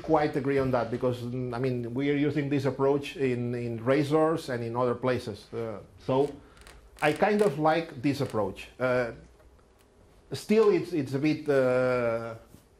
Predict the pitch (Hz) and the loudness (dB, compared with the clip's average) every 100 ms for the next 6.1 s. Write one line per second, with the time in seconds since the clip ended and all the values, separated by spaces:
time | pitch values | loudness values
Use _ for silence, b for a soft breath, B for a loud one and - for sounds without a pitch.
0 | 113 156 156 190 214 143 139 135 127 120 | 0 0 2 0 0 -2 0 0 2 2
1 | 143 156 233 269 - _ _ 127 - 135 | 0 2 0 -2 -12 _ _ -8 -4 0
2 | 147 131 139 127 120 113 143 156 - - | 0 0 0 2 0 0 4 4 2 -8
3 | 131 135 143 147 127 123 120 113 113 110 | -10 -6 -4 -4 -4 -4 -6 -6 -6 -8
4 | - 127 123 170 240 247 - b b b | -4 -2 0 2 0 -2 -18 b b b
5 | b - 123 143 147 - - 160 151 202 | b -18 -2 2 2 -2 -8 -2 0 0
6 | 247 | 0